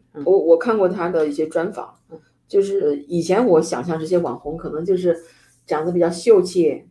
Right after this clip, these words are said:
Speaker 2: 被现在时兴那种男孩子长得像女孩子那么秀气的那种人。我觉得可能他就是因为他这张脸所以走红。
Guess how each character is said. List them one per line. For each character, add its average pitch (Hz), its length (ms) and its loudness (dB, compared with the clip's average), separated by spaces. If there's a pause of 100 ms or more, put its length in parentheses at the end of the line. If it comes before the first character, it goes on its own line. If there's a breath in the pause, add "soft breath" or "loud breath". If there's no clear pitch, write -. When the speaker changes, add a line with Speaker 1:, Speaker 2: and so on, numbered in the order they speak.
Speaker 2:
被 180 100 0
现 185 180 -2
在 170 160 0
时 - 280 -6
兴 190 160 -4
那 175 100 0
种 139 180 -4
男 139 160 -8
孩 170 120 -2
子 180 40 -2
长 123 160 -8
得 139 60 -8
像 160 180 -6
女 143 120 -12
孩 - 180 -12
子 156 100 -6
那 156 80 -10
么 143 80 -10
秀 156 220 -4
气 - 140 -10
的 - 160 -18
那 - 60 -20
种 - 220 -20
人。 - 80 -20 (720)
我 151 100 -2
觉 156 160 -2
得 165 120 4
可 165 120 -6
能 143 120 -6
他 151 100 -4
就 151 140 -4
是 147 100 -6
因 147 60 -6
为 151 80 -4
他 160 100 -6
这 143 160 -8
张 143 180 -4
脸 - 320 -12
所 - 140 -10
以 131 80 -6
走 - 180 -12
红。 - 160 -20